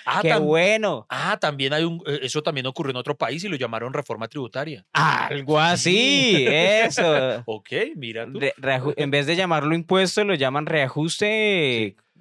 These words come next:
Speaker 1: Bueno.
Speaker 2: económico, no sé qué, bueno, no me
Speaker 1: Y
Speaker 2: acuerdo bien el término, pero, pero así es la escena, en vez de llamarlo
Speaker 1: Sí.
Speaker 2: así por el nombre real, le,
Speaker 1: Ok.
Speaker 2: lo adornan.
Speaker 1: Pues eso, eso hicieron en Turmequistán y bueno, listo, eh, en Turmequistán, eh,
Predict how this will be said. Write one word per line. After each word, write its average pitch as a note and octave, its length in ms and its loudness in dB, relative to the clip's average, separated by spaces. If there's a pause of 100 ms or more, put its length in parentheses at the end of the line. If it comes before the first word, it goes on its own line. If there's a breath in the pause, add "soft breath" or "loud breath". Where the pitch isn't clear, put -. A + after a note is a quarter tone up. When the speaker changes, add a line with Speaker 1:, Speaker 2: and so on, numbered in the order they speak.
(120)
Speaker 1:
Bueno. C3 200 0
Speaker 2:
económico, E3 600 2
no D#3 160 0
sé D#3+ 160 -2
qué, E3+ 180 0
bueno, D3+ 260 0
no B2+ 60 -6
me D3 120 -2
Speaker 1:
Y - 20 -4
Speaker 2:
acuerdo F#3 200 0
bien F3+ 160 2
el E3+ 120 -2
término, G3 420 0
pero, C#3 360 2 (340 loud breath)
pero B2+ 160 2
así B2 180 0
es B2 60 2
la B2+ 80 0
escena, C#3 320 -2
en G#2 80 -12
vez A2 160 -2
de C3 100 -4
llamarlo B2+ 360 -4
Speaker 1:
Sí. B2 40 0
Speaker 2:
así C3 160 -8
por D3 140 -2
el C#3+ 80 -2
nombre B2 300 -4
real, D3+ 440 0
le, A2 400 -4
Speaker 1:
Ok. A2+ 180 -10 (200)
Speaker 2:
lo C#3 160 2
adornan. C#3+ 400 2
Speaker 1:
Pues D3+ 200 0
eso, F#3+ 300 -2
eso D#3 160 -4
hicieron G#3 380 -4
en F3 220 -6
Turmequistán C#3+ 480 -4
y - 20 -6
bueno, E4 260 0
listo, F#3+ 380 0
eh, B2 140 -2 (220 loud breath)
en C3+ 140 -8
Turmequistán, D#3 760 -2
eh, A2+ 480 -4